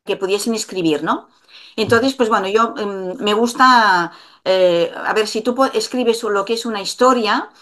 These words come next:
eh, el libro me, lo haré, dijéramos, mm, un poco como novelado,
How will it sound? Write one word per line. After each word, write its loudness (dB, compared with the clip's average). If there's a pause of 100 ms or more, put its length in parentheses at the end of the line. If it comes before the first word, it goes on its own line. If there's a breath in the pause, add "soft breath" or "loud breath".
(320 soft breath)
eh, -2
el 2
libro 0
me, -4 (240)
lo 2
haré, 6
dijéramos, 0
mm, -6 (220)
un -6
poco 4
como 2
novelado, 2